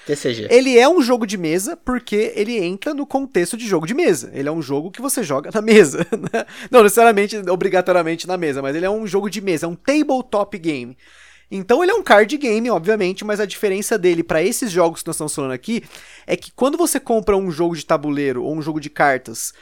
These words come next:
Speaker 2: que ele é fechado, que ele não é esse jogo que você coleciona, você tem uma experiência que você gasta aquele valor uma única vez e você tem aquele jogo completo pra você. O Yu-Gi-Oh!, o Pokémon, como eu joguei ambos, né?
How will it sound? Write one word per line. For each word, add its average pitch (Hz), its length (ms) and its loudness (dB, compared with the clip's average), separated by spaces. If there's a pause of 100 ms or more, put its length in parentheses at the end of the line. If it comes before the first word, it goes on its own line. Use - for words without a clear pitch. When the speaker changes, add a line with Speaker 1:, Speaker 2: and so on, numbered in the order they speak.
(240)
Speaker 2:
que - 120 -2
ele 196 120 2
é 196 40 2
fechado, 208 760 2
que 170 120 -4
ele 170 60 -4
não 185 140 -4
é 208 80 -2
esse 202 160 -4
jogo 180 260 -2
que 180 120 -16
você 160 240 -8
coleciona, 190 920 -2 (320)
você 175 240 -2
tem 214 140 -4
uma 220 140 -2
experiência 233 760 -4
que - 80 -16
você 226 220 -4
gasta 170 420 2
aquele 220 240 -6
valor 226 440 2 (260)
uma 208 220 4
única 240 420 4
vez 190 260 0
e 208 40 -10
você 214 160 -8
tem 208 100 -8
aquele 202 260 -6
jogo 202 280 -2
completo 185 880 2
pra 131 160 -2
você. 123 400 -6 (300)
O 202 100 2
Yu-Gi-Oh!, 202 600 4
o 156 60 -2
Pokémon, 180 420 -2
como 190 260 0
eu 277 340 6
joguei 175 420 4
ambos, 143 420 0
né? 151 240 0